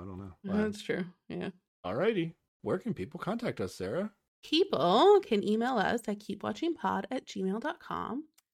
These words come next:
Speaker 2: tweet at us at Keep Watching Pod, Instagram at us at Keep Watching Pod, leave a comment under this video on YouTube, also at Keep Watching Pod.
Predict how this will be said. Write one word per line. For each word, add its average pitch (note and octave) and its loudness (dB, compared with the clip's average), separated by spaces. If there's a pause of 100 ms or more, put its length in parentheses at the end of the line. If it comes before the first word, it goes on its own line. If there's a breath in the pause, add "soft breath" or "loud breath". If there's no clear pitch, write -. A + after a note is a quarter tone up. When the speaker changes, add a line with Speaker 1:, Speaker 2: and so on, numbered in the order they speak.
(240)
Speaker 2:
tweet A#3 -2
at A3+ 4
us A#3 -2
at G#3 -4
Keep G3 -12
Watching G3 -6
Pod, - -6 (400)
Instagram G3 -2
at F#3 -2
us G3+ -2
at F#3+ -4
Keep F#3 -8
Watching F3 -6
Pod, F#2+ -6 (420)
leave G#3 -2
a F#3+ 0
comment F#3+ -4
under F#3 -2
this F#3 -6
video F3+ -4
on F3+ -4
YouTube, G#3+ -4 (100)
also F#3+ -6
at F#3+ -8
Keep - -16
Watching F#3+ -8
Pod. - -6